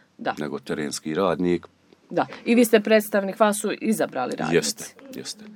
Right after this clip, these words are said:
Speaker 2: O, ima osam godina.
Speaker 1: Osam godina
Speaker 2: Osam
Speaker 1: već?
Speaker 2: godina.
Speaker 1: Pa nije lako. Da li se dešavalo prije da kasni plata ovoliko?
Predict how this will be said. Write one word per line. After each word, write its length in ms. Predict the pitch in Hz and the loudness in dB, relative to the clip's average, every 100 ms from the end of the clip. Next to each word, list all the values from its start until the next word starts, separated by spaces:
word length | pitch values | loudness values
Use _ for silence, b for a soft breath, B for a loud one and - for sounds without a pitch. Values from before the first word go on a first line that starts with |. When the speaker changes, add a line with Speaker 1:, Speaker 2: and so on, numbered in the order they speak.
| - | -12
Speaker 2:
O, 100 | 71 | -8
ima 240 | 76 78 | -4 -2
osam 300 | 71 - 69 | -2 -2 -6
godina. 320 | 67 55 53 50 - _ _ | -8 -10 -12 -16 -20 _ _
Speaker 1:
Osam 280 | 226 240 240 | 2 4 6
godina 300 | 254 208 151 | 8 6 4
Speaker 2:
Osam 100 | 135 | 4
Speaker 1:
već? 140 | 135 - - | 2 -2 -10
Speaker 2:
godina. 180 | - _ - _ _ _ _ B B B B B B B - | -14 _ -20 _ _ _ _ B B B B B B B 4
Speaker 1:
Pa 120 | 180 | 6
nije 200 | 185 160 | 8 8
lako. 300 | 147 143 180 | 8 4 6
Da 120 | 233 | 8
li 60 | 247 | 6
se 120 | 226 | 4
dešavalo 500 | 208 202 233 226 208 | -2 4 6 6 2
prije 380 | 208 254 208 170 | 0 2 2 2
da 140 | 175 | 0
kasni 420 | - 202 202 - 165 | -2 -4 -4 -4 -2
plata 380 | 185 190 202 | 2 2 2
ovoliko? 500 | 165 165 214 - 202 | -2 -2 -4 -6 -6